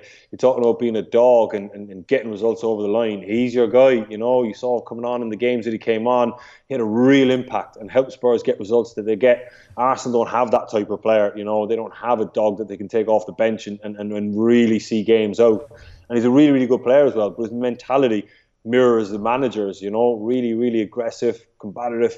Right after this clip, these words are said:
type characters. Um, and if you're playing against Spurs and the game's draw and you see him taking his shirt off or taking his tracksuit off and coming on, you're gonna be like, "Oh, here we go now. The game's gonna go up a notch,"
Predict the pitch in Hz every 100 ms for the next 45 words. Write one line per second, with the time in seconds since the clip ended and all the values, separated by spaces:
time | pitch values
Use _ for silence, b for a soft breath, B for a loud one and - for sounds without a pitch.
0 | _ 117 117 - 120 120 117 113 110 -
1 | b b _ - 120 120 117 - 120 117
2 | 131 135 139 131 123 113 - 131 131 127
3 | 117 113 110 120 123 120 98 123 127 123
4 | 113 - 131 120 131 - _ _ - 127
5 | 120 113 - 127 123 120 - 113 120 123
6 | 113 104 _ 131 120 135 131 120 113 120
7 | 120 127 117 113 120 113 110 113 107 104
8 | 101 104 104 101 - b - 110 113 101
9 | 107 98 107 104 104 104 - -